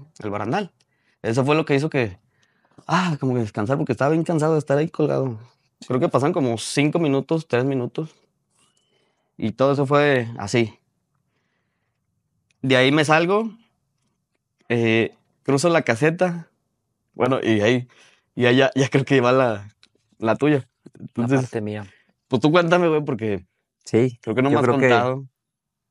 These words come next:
Speaker 2: yo creo que sí, yo creo que es la primera vez que, que voy a, voy a hablar de este tema así. Creo que, inclusive a ti, ¿no? O sea, yo creo que no, no, no, no habíamos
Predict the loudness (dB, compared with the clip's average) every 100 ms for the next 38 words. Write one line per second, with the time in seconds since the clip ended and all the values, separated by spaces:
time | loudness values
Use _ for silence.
0 | _ _ 0 2 2 0 -2 -2 -2 0
1 | 0 0 2 2 2 0 -2 -4 -4 -6
2 | -2 0 0 -4 0 0 2 2 0 -4
3 | -6 -4 -2 -2 -4 -4 -4 -6 -12 -20
4 | _ -4 0 2 2 0 _ _ _ _
5 | _ _ _ _ _ -4 0 2 4 4
6 | 2 0 0 0 2 2 2 2 2 2
7 | 0 0 0 -2 -2 0 0 0 -2 -6
8 | -18